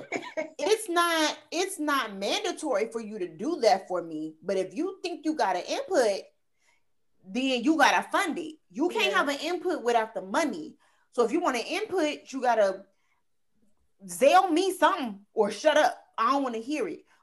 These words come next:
Speaker 1: Or make the appointment and be like, "Hey, I make the appointment with your girl and she waiting for you to come and it's already paid for." Because you said you wanted my hair like that.
Speaker 2: That's energy.
Speaker 1: But don't
Speaker 2: Yeah.
Speaker 1: tell me you want my hair like that and you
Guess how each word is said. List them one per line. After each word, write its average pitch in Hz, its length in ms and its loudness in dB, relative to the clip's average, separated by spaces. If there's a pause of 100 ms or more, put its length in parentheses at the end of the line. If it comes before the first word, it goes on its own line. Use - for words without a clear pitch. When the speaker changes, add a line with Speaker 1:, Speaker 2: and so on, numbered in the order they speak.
Speaker 1:
Or 226 180 0
make 302 240 0
the 320 100 -2
appointment 285 460 -2
and 226 100 -10
be 240 100 -6
like, 208 200 2
"Hey, 202 440 0
I 180 100 -4
make 226 240 -8
the 220 80 -6
appointment 208 340 -6
with 202 160 -12
your 190 120 -6
girl 202 340 2
and 175 160 -10
she 220 120 -14
waiting 202 240 -4
for 208 100 -12
you 185 120 -14
to 175 80 -8
come 233 300 -4
and 190 100 -8
it's 196 120 -8
already 156 260 -4
paid 233 340 -2
for." - 240 -8 (360)
Because 240 300 2
you 302 160 2
said 233 220 2
you 220 60 -6
wanted 185 240 -4
my 165 140 -4
hair 240 220 -2
like 160 260 -4
that. 147 120 -10
Speaker 2:
That's 415 420 2
energy. 427 680 2 (460)
Speaker 1:
But 285 200 6
don't 285 400 4
Speaker 2:
Yeah. 349 80 6
Speaker 1:
tell 370 280 6
me 311 220 0
you 302 200 2
want 262 300 -2
my 214 160 0
hair 311 280 0
like 233 280 -2
that 214 280 2
and 190 140 -10
you 214 140 -12